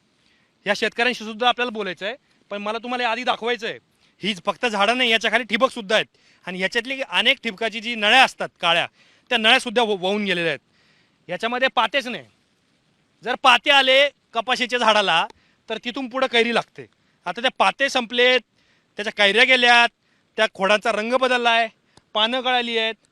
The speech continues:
म्हणजे अक्षरशः आता इथं ओलं झाल्यानंतर शेतकऱ्यांनी बुलडोझर लावला असता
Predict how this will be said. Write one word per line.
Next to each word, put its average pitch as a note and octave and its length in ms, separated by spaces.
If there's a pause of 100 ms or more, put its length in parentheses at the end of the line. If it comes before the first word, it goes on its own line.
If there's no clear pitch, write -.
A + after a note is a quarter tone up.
(280)
म्हणजे F#3 180
अक्षरशः B3 920
आता G#3 180
इथं B3+ 140
ओलं B3 280
झाल्यानंतर A#3 420
शेतकऱ्यांनी B3 400
बुलडोझर A#3+ 420
लावला G3+ 260
असता G#3 300